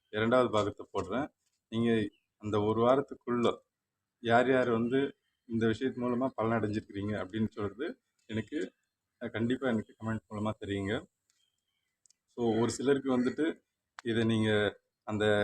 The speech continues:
கையில அந்த வருஷத்தை எழுதின உடனே, ஓ, நெக்ஸ்ட் டேவே வந்துட்டு உங்களுக்கு தீர்வு உங்க மனசுல வந்துரும். "ஆஹா, இது இப்படி பண்ணிட்டா பரவாயில்லையே, ரொம்ப ஈஸியா இருக்குது, இந்த வழி நாம இவ்வளவு நாள்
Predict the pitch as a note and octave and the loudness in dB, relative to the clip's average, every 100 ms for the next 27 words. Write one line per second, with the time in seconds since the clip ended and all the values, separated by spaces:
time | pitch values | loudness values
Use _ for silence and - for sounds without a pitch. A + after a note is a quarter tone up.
0 | G2+ A#2 B2+ C3+ A#2+ A2 G2+ - _ - | 0 0 2 4 4 4 0 -6 _ -6
1 | A2+ - C#3+ C3 A2+ A#2 C3 C3+ C3 A2 | -4 -2 -2 2 2 4 4 4 4 4
2 | G#2+ A#2 B2+ G#2 - _ _ _ _ - | 4 4 2 0 -6 _ _ _ _ -10
3 | A2 G2 F#2+ A2+ - E3 D3+ D3+ D#3 C#3+ | -6 -4 -2 -2 0 4 6 6 8 6
4 | C3+ C3 D#3+ E3+ - _ - A#2 A#2 C3 | 6 4 0 -2 -4 _ -6 -4 -2 -2
5 | C3 B2 A#2+ G#2 G2 - _ A2 G#2 A2+ | 0 2 4 4 2 -4 _ -6 -2 -2
6 | B2 A2+ G#2 G#2 F#2 - _ _ _ _ | 0 2 2 2 0 -4 _ _ _ _
7 | A2+ A#2 A2 G#2 G#2 A2+ B2+ D3 D3+ F3 | 0 2 2 0 -4 -2 0 0 -2 -4
8 | F#3 _ - C#3+ D#3 C#3 B2+ B2+ D3 D3+ | -6 _ -2 0 2 2 2 0 -2 -2
9 | D3+ C#3 C#3+ A2+ - A2 A2+ _ _ _ | -2 2 2 0 -4 -4 -4 _ _ _
10 | _ - C3 C3 D#3+ E3 C#3 B2 B2 B2+ | _ -4 0 2 2 2 0 0 0 2
11 | C#3 | 2